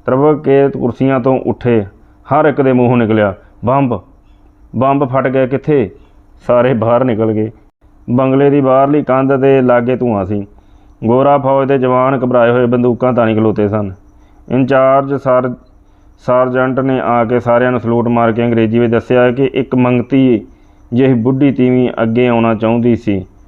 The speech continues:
ਉਸ ਨੂੰ ਰੋਕਿਆ ਗਿਆ। ਉਹ ਰੁਕਦੀ ਨਹੀਂ ਸੀ, ਮੱਲੋ ਮੱਲੀ ਅੰਦਰ ਆਉਂਦੀ ਸੀ। ਗੇਟ ਦੇ ਸਿਪਾਹੀਆਂ ਨੇ ਉਸ ਨੂੰ ਫੜ ਕੇ ਇੱਕ ਪਾਸੇ ਬਿਠਾਉਣਾ ਚਾਹਿਆ।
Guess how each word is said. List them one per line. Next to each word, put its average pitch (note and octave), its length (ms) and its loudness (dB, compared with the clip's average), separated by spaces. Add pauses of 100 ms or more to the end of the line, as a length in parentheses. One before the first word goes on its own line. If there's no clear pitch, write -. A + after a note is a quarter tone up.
(160)
ਉਸ B2+ 140 0
ਨੂੰ D3 120 2
ਰੋਕਿਆ C3 360 0
ਗਿਆ। A#2 340 0
ਉਹ C3+ 200 2
ਰੁਕਦੀ C3+ 380 0
ਨਹੀਂ C3+ 200 0
ਸੀ, B2+ 100 -2
ਮੱਲੋ B2+ 300 2
ਮੱਲੀ C3 440 2
ਅੰਦਰ A#2+ 220 0
ਆਉਂਦੀ A2 280 0
ਸੀ। G2 200 -6 (600)
ਗੇਟ C#3 260 2
ਦੇ C#3 160 0
ਸਿਪਾਹੀਆਂ C3+ 420 -2
ਨੇ C#3+ 160 0
ਉਸ B2+ 240 0
ਨੂੰ C3 160 -2
ਫੜ B2 220 -2
ਕੇ B2+ 180 -2
ਇੱਕ B2 120 -4
ਪਾਸੇ A#2+ 320 -2
ਬਿਠਾਉਣਾ B2 400 -2
ਚਾਹਿਆ। G2+ 360 -2